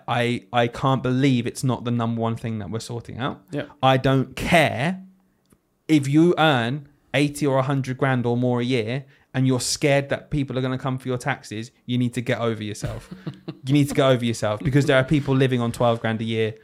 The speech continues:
Speaker 1: maximum.
Speaker 2: Sending, not sending their children to school.
Speaker 1: Not sending their kids to school, and that cycle's gonna continue, 'cause unless we break that cycle, there's no social mobility.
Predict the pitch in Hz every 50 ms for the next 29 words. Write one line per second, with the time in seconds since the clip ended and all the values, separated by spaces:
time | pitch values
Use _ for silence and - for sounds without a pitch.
0 | _ _ _ _ _ _ _ _ _ _ - 135 127 120 - - - - 107 104
1 | 98 101 - 139 135 131 131 135 135 147 165 165 160 - - 139 127 127 123 120
2 | 117 - 135 120 120 120 117 120 117 117 123 117 120 123 135 147 143 139 - 151
3 | 143 131 131 131 - 139 127 - 135 - - 143 131 131 127 131 131 - - -
4 | 135 131 131 139 127 - 131 127 123 - 123 117 - 127 123 117 107 107 - 120
5 | 120 120 131 151 160 160 - 160 139 - 156 147 - - 139 127 - - 151 147
6 | 139 - 120 120 120 117 - 135 131 127 - 127 120 - 123 117 117 117 117 110
7 | 107 - 110 110 117